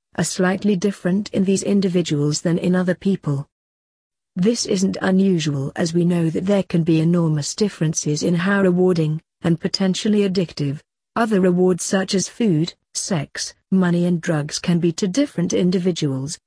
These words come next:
but it is rare to get no pleasurable response to these rewards. Is the story more complex then? Bittersweet Symphony. Music is a complex phenomenon. It affects us in multiple ways,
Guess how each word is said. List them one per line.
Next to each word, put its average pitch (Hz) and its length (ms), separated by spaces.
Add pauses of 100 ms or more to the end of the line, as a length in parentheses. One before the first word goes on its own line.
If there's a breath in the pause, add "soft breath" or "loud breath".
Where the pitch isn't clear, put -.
but 170 140
it 175 140
is 165 120
rare 165 240
to 185 120
get 185 220
no 170 240
pleasurable 180 680
response 160 540
to 175 120
these 175 300
rewards. 165 600 (420)
Is 185 160
the 190 100
story 170 440
more 170 240
complex 180 680
then? 180 340 (760)
Bittersweet 156 680
Symphony. 147 640 (680)
Music 208 600
is 202 160
a 180 40
complex 180 680
phenomenon. 143 580
It 139 220
affects - 560
us 170 160
in 175 240
multiple 180 520
ways, 151 480